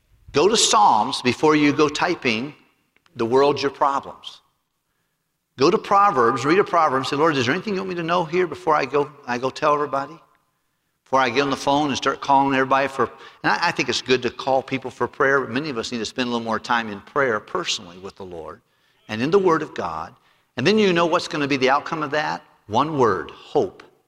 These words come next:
Hope is a guarantee based upon what God said. We won't always need hope. We won't always need faith. Now, we'll always need love. Love's an eternal attribute.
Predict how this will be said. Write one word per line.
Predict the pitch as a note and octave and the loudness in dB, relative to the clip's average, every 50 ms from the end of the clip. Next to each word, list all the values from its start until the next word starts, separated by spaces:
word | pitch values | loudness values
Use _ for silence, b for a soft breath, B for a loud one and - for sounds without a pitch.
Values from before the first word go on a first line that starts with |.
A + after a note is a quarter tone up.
| _ _ _ _ _ _ _ _ _ _ _ _ _ _ _ _ _ _ _ | _ _ _ _ _ _ _ _ _ _ _ _ _ _ _ _ _ _ _
Hope | - - D#3 F3+ G#3 - | -4 0 2 2 4 4
is | F#3 D#3 - | 2 2 4
a | C3+ A#2 | 2 0
guarantee | G#2 - A#2+ C3 D3 D#3+ F3 G3 F#3+ F3+ - - C#3 B2 A2 A2 A2+ | 0 0 0 0 2 2 0 0 -2 -4 -4 -2 0 2 2 2 0
based | A2+ - - A2+ A#2+ A#2+ - - | 0 0 0 0 0 0 -2 -4
upon | - - - B2 A#2 A2+ | -6 -2 -2 -2 -2 -2
what | G#2+ G#2 G2 | -4 -4 -4
God | F2+ G2+ F#2 F#2+ G2 G2 - | -2 -2 0 0 0 -2 -8
said. | - - - - - - _ _ _ _ _ _ _ _ _ _ _ _ _ _ _ _ _ _ _ _ _ _ _ _ _ _ _ _ _ _ - | -14 -14 -14 -16 -18 -20 _ _ _ _ _ _ _ _ _ _ _ _ _ _ _ _ _ _ _ _ _ _ _ _ _ _ _ _ _ _ -2
We | G#2+ | 0
won't | B2+ D3 E3 E3+ - | 2 2 2 0 2
always | E3 E3 F3+ E3 D3 C#3+ C3 A2 | 2 4 4 4 4 4 2 2
need | A#2 B2 B2 A#2+ G#2 | 0 0 -2 -2 -2
hope. | - G2+ F2+ F#2 G2+ A#2 - - | -2 -2 0 0 0 -2 -4 -2
We | A2+ A2+ | 0 2
won't | A#2+ C3 C3+ C#3 | 2 2 2 2
always | E3 D#3 D#3 D3+ D#3 C#3 A2 | 2 2 2 2 2 0 0
need | B2+ B2 A#2 | 0 -2 -4
faith. | - - - C#3+ A#2+ G2 F2 - - | -4 -4 -4 -2 -2 -2 -4 -6 -6
Now, | A2 G2+ | -6 -4
we'll | G2+ A2+ | -2 0
always | G2 G2+ A#2 C3+ D3+ D#3+ C#3+ C#3 | 2 2 4 4 4 4 4 2
need | D#3+ D3+ D3 | 0 0 0
love. | D3 D3 D3+ C3 A2 A2 A2+ | 0 2 2 4 2 2 0
Love's | A2 A2 A2 A#2 B2 A#2 A2+ | 0 2 2 2 2 0 -2
an | A#2+ A2+ | -4 -4
eternal | A2 G2+ - - - C#3 C#3 D3 C#3 | -4 -4 -4 -2 -2 -2 0 0 0
attribute. | C3+ B2 B2 C3 - - A2+ F#2 F2 E2+ D#2 - | 0 0 -2 -2 -4 -6 -6 -6 -10 -12 -20 -20